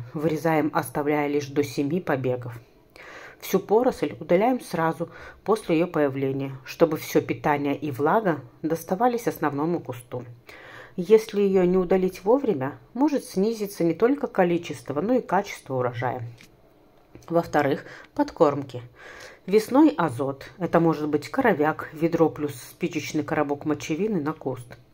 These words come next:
Этих удобрений хватит на весь летний период. В дальнейшем фосфорно-калийные. В-третьих, поливы. Очень важен осенний влагозаряжающий полив.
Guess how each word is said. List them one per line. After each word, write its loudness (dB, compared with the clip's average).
Этих 0
удобрений 6
хватит -2
на 2
весь -2
летний -2
период. -2
В -12
дальнейшем 4
фосфорно-калийные. 0
В-третьих, 0
поливы. 2
Очень -2
важен 2
осенний -2
влагозаряжающий -2
полив. -2